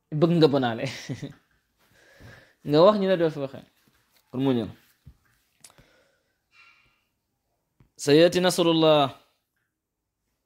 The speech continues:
كما قال عيسى ابن مريم، "من أنصاري إلى الله؟ من أنصاري إلى الله؟" Kan moo may dimbale ñu, ñu,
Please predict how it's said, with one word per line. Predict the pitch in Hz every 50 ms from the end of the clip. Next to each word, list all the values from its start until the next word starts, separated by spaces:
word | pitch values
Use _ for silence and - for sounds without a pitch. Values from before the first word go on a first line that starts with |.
| _ _ _ -
كما | 113 127 139 147 156 156
قال | 151 - 156 160 160
عيسى | 160 156 156 151 156 151 - 156
ابن | 151 151
مريم، | 151 151 151 151 156 156 160 175 208 - _ _ - - 135 135 147 156 165 160 147 143
"من | 147 160 170
أنصاري | - 185 185 165 - 185 180 180 180 180 190 190
إلى | 185 180
الله؟ | 170 165 160 160 156 147 143 - - _ _ _ _ _ _ _ _ _ -
من | 120 113 117
أنصاري | 120 - 131 131 131 139 143 143
إلى | 143 143
الله؟" | 143 143 147 143 139 135 - _ _ _ _ _ _ _ _ _ _ _ _ _ _ _ _ _ _ _
Kan | 143 151
moo | 165 175 180
may | 175
dimbale | 165 170 165 165 160 160 156
ñu, | 151 151 151 147 143 139 - - - - -
ñu, | - 131 139 147